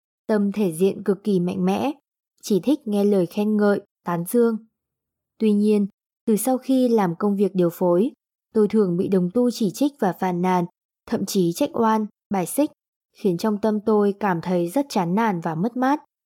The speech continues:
tổn thương, khó chịu, nhiều lần chỉ muốn bỏ mặc không làm.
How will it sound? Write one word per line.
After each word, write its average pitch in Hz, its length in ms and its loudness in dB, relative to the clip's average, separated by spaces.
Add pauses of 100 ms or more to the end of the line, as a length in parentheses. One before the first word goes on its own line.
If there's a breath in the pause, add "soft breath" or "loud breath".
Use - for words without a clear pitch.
(180)
tổn 190 220 2
thương, 220 380 2
khó 175 260 -8
chịu, 254 280 -4 (380)
nhiều 220 180 4
lần 196 280 2
chỉ 208 200 -2
muốn 175 260 -2
bỏ 247 140 2
mặc 175 240 -2
không 196 220 -2
làm. 190 280 0